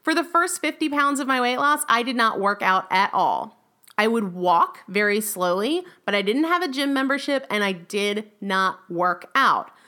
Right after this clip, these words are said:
So at this point for me, I work out now because I love it, because it makes me feel strong and it clears my head. It serves more of a mental, emotional purpose for me than a physical purpose.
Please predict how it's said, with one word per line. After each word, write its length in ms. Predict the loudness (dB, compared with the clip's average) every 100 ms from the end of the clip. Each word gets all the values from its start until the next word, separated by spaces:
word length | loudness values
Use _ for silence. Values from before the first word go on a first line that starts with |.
| -20 -20 -8
So 240 | 0 0
at 220 | 0 -2
this 220 | 0 -2
point 440 | -2 -2 0 -2 -2
for 120 | -2
me, 520 | -2 -2 -2 -4 -6 -10 -6 2
I 240 | 2 2
work 340 | 2 0 0 0
out 240 | 0 0
now 320 | 0 2 2
because 460 | 0 -4 -4 -2 2
I 180 | 2 2
love 340 | 0 0 0
it, 200 | -2 -4
because 300 | -6 -4 -2
it 140 | -2 -4
makes 340 | -4 -4 -4
me 140 | -4
feel 320 | -4 -4 -4 -4
strong 600 | -4 -2 0 2 0 0
and 100 | -4
it 120 | -4
clears 420 | -6 -4 -2 -2 -2
my 160 | -2
head. 460 | -2 -2 0 -2 -6 -14 -14 -8
It 160 | -6
serves 460 | -4 0 0 0 -2
more 560 | 0 2 2 2 0 -4 -12 -2
of 140 | 0
a 80 | 0
mental, 540 | 0 0 -2 -2 -2 0
emotional 560 | 0 0 -2 -2 -2
purpose 420 | 0 -2 -2 -6
for 160 | -4 -2
me 220 | 0 -2 -4 -6
than 140 | -2 -2
a 60 |
physical 520 | -2 -4 -2 -2 -6
purpose. 560 | -6 -4 -4 -6 -6 -6